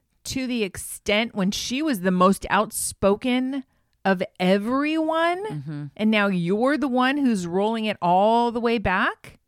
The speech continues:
Speaker 1: Come on.
Speaker 2: Well, they'll say it's all for filming. So there's definitely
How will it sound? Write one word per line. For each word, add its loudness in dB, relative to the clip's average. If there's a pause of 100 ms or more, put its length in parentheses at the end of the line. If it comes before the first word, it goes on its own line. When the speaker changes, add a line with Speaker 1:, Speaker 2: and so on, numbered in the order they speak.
(360)
Speaker 1:
Come -10
on. -10 (1080)
Speaker 2:
Well, 2
they'll 2
say -2
it's -6
all -2
for -12
filming. -6 (480)
So -12
there's -10
definitely -2